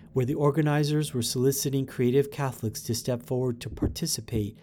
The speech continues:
and showcase their talents, as Saint Joseph is the patron saint of artisans. Being a writer and living near D C, I decided to write a short poem in his honor. This is what I'm about to share with you.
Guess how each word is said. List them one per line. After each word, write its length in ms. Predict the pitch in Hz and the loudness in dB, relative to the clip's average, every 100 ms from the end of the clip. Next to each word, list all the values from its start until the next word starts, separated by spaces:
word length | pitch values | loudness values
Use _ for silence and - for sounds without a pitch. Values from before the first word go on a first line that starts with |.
| - - | -20 -8
and 140 | 139 113 | -4 2
showcase 480 | 156 160 147 123 | 2 2 2 0
their 140 | 131 120 | 2 -2
talents, 500 | 120 143 127 113 - | 0 0 0 0 0
as 140 | 107 | 0
Saint 260 | - 131 120 | 2 2 2
Joseph 480 | 151 156 151 113 - | 2 2 0 -4 -2
is 160 | 123 | -2
the 80 | 120 | -4
patron 420 | - 135 131 127 | 0 -2 0 -2
saint 360 | 117 139 131 110 | 0 2 2 0
of 120 | 104 131 | -4 -4
artisans. 680 | 127 117 107 98 104 - - - - - - - - - - - | -2 -2 -4 -8 -8 -12 -16 -20 -20 -20 -20 -20 -20 -20 -20 0
Being 220 | 156 180 | 2 4
a 60 | 147 | 4
writer 500 | 113 113 110 117 - | 4 2 0 -2 -2
and 160 | 147 127 | -2 2
living 280 | 151 165 127 | 2 4 4
near 200 | 117 107 | 2 2
D 200 | 113 110 | 0 -2
C, 440 | - 110 107 113 - - - - | 0 2 0 -2 -12 -20 -20 -8
I 120 | - 135 | -2 0
decided 440 | 139 151 143 165 | 0 2 2 0
to 120 | - | -2
write 180 | 131 131 | 0 2
a 60 | 123 | 0
short 340 | - 135 120 | 0 0 -2
poem 360 | - 131 117 110 | -2 0 2 2
in 80 | 110 | 0
his 160 | 107 | 0
honor. 400 | 110 113 98 95 - _ _ _ _ _ _ _ - | 0 0 -2 -8 -14 _ _ _ _ _ _ _ -6
This 180 | 135 170 | -4 -2
is 80 | |
what 180 | 151 139 | 2 2
I'm 100 | 131 | 2
about 320 | 127 117 113 113 | 0 0 0 -2
to 60 | |
share 280 | 107 123 113 | -2 2 2
with 200 | 104 - | 0 -2
you. 220 | 98 101 | -6 -6